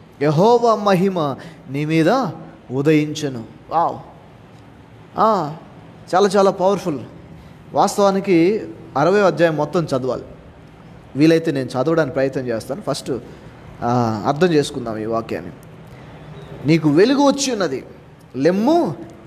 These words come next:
తేజరిల్లుము" అని చెప్పేసి అంటున్నాడు. ఈరోజు కొత్త నిబంధన విశ్వాసులకు ఇది కరెక్ట్గా వర్తించేటువంటి మాట. వెలుగు already వచ్చింది మన మీదకి.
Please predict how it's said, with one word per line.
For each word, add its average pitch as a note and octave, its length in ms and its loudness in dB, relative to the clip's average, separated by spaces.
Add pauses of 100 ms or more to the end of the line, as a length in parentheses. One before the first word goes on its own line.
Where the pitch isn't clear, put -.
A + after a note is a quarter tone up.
తేజరిల్లుము" A#3+ 760 2 (1160)
అని D#3 100 0
చెప్పేసి E3+ 240 0
అంటున్నాడు. C3 540 -8 (2250)
ఈరోజు A3+ 560 4 (120)
కొత్త G3 260 -6
నిబంధన A#3+ 420 -4
విశ్వాసులకు G3+ 560 0
ఇది E3+ 80 4
కరెక్ట్గా F3 540 0
వర్తించేటువంటి F3+ 720 0
మాట. A#2 200 -6 (1120)
వెలుగు A3 240 4
already B3+ 420 4
వచ్చింది B3+ 360 0
మన G3 160 0
మీదకి. C#3+ 420 -4